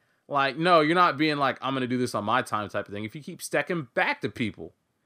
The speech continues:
So, also, I'm a little disappointed in Paul Heyman. 'Cause when Paul Heyman was doing his promo and he's, like, fancy booking all these opponents for Brock, he doesn't mention Finn at all.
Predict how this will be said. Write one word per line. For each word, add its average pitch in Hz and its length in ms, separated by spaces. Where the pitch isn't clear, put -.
So, 123 500
also, 180 680
I'm 165 140
a 180 40
little 165 160
disappointed 139 400
in 127 80
Paul 131 260
Heyman. 107 420
'Cause 135 180
when 135 140
Paul 170 240
Heyman 156 160
was 131 140
doing 127 140
his 113 100
promo 131 360
and 117 80
he's, 131 140
like, 113 180
fancy 123 340
booking 120 300
all 117 140
these 117 100
opponents 110 380
for 104 80
Brock, 98 480
he 160 80
doesn't 165 340
mention 156 360
Finn 139 180
at 123 80
all. 104 420